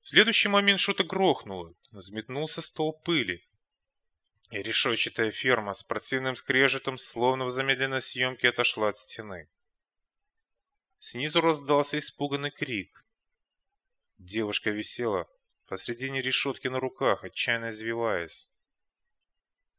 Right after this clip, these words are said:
«Ната!» заорал командир. «Спускайся обратно!»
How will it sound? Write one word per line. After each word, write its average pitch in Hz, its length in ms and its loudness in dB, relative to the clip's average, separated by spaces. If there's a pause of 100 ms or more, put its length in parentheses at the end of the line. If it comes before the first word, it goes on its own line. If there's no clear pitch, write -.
(540)
«Ната!» 151 760 10 (800)
заорал 107 380 0
командир. 113 500 -6
«Спускайся 180 680 6
обратно!» 160 640 8